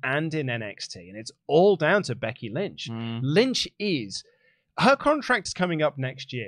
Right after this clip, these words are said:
Speaker 2: Pay her whatever she wants.
Speaker 1: The, absolutely that. You need a Becky
Speaker 2: She's the
Speaker 1: Lynch on your
Speaker 2: M V P.
Speaker 1: roster. She is so, so great. And twenty twenty-three has been a fantastic year for her because she's not been in the title picture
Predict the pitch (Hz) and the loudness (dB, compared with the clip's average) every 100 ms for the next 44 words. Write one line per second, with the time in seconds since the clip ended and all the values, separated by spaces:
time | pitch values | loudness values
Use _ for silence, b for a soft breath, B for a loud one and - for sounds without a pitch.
0 | - 139 131 107 110 104 78 - _ _ | -2 2 4 2 0 -6 -6 -10 _ _
1 | 214 226 - _ B - 139 - 247 320 | -4 -2 -4 _ B -14 -14 -2 2 2
2 | 320 - 285 247 233 196 175 147 110 82 | 2 0 0 2 0 -2 -4 -4 -4 -8
3 | - - 139 160 156 269 269 254 226 160 | -18 -10 -6 -2 0 2 2 0 -2 -4
4 | 131 117 123 147 190 180 143 135 131 120 | -4 -4 -4 -2 -2 -2 -2 -2 -2 -4
5 | - 131 120 143 135 123 139 113 107 - | -2 -4 0 0 0 -2 -2 -2 -6 -12
6 | - - 202 208 170 139 - - 220 202 | -8 -4 -4 -2 -4 -4 -4 -2 4 4
7 | 214 233 208 - _ - - - 196 185 | 4 0 -6 -10 _ -10 -6 4 6 6
8 | 143 143 104 104 226 240 220 214 - 160 | 2 -4 -6 -6 -6 -6 -4 -6 -4 -6
9 | 135 127 110 120 _ 180 196 185 180 160 | -6 -8 -10 -12 _ 0 0 -2 -6 -6
10 | 160 135 143 135 135 98 98 87 110 120 | -6 -6 -4 -4 -4 -8 -10 -12 -10 -8
11 | - 139 135 196 262 - 247 208 233 208 | -8 -6 0 0 0 -4 -4 -4 -4 -4
12 | - 233 240 135 107 - - 87 | -2 -2 -2 -8 -10 -14 -16 -16